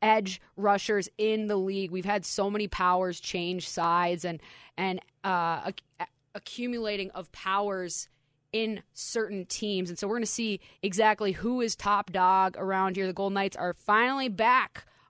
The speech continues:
on the game schedule. Adrian, they're gonna be facing off against the Kraken. We have, uh, two segments dedicated to hockey stuff. Uh, that pre-scout,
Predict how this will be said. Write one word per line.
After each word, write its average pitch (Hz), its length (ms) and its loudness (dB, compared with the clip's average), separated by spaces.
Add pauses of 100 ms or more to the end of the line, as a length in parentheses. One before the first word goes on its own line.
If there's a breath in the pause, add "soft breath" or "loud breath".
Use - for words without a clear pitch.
on 226 260 6
the 208 80 2
game 208 360 2
schedule. 208 680 2
Adrian, 208 420 0
they're 208 100 0
gonna 214 80 0
be 196 40 -2
facing 202 380 0
off 202 240 2 (280 loud breath)
against 202 320 -2
the 196 100 -6
Kraken. 208 520 2
We 202 80 2
have, 196 100 2
uh, 185 120 2 (240)
two 262 280 0
segments 233 460 2
dedicated 214 520 4
to 190 140 -4
hockey 180 400 2
stuff. 180 440 0 (400 loud breath)
Uh, 175 340 6
that 185 220 2
pre-scout, 220 560 2